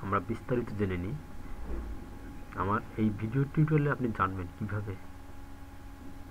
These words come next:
আপনি আপনার সেক্স পার্টনারকে চুম্বনের মাধ্যমে তৃপ্তি দিবেন।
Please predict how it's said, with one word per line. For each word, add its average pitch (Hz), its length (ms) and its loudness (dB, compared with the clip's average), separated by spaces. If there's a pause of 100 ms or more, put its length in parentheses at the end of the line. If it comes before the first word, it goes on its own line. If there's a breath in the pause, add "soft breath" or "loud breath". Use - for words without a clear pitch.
(160)
আপনি - 220 0 (100)
আপনার 98 240 -4
সেক্স 113 260 -4 (100)
পার্টনারকে - 540 2 (360)
চুম্বনের 123 520 6
মাধ্যমে 101 380 0 (2000)
তৃপ্তি 120 360 2
দিবেন। 95 300 0